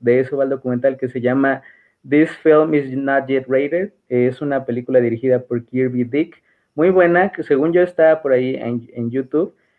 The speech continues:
y hay muchos directores que cuentan sus experiencias con la Motion Pictures y con la Asociación de, de Censura, con los censores, ¿no? Incluso se dedican a investigar a lo, a qué se dedican ciertos censores, ¿no? Porque casi todos dicen que son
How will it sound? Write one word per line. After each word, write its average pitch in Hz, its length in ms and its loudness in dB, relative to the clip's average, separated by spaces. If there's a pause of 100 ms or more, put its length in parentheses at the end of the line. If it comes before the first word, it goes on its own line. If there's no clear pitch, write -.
(160)
y 151 160 4
hay 170 140 6
muchos 190 300 0
directores 170 440 4
que 170 120 -6
cuentan 156 320 0
sus 139 160 -10
experiencias 131 600 -4
con 123 220 -6
la 120 140 -2
Motion 127 380 -4
Pictures 143 500 -6
y 120 80 -8
con 117 240 -4
la 110 160 2
Asociación 120 640 -6
de, 123 400 2 (400)
de 120 200 2
Censura, 160 680 2
con 131 160 0
los 120 120 -2
censores, 147 600 2
¿no? 143 140 -2
Incluso 147 360 -4
se 147 140 0
dedican 135 340 0
a 139 40 -4
investigar 123 520 -2
a 135 80 2
lo, 123 180 -2
a 110 80 -6
qué 147 140 -2
se 151 100 -6
dedican 131 380 -4
ciertos 131 400 -6
censores, 127 540 -2
¿no? 139 160 -8
Porque 117 280 -14
casi 127 280 0
todos 135 320 0
dicen 127 320 -4
que 113 120 -8
son 131 320 -4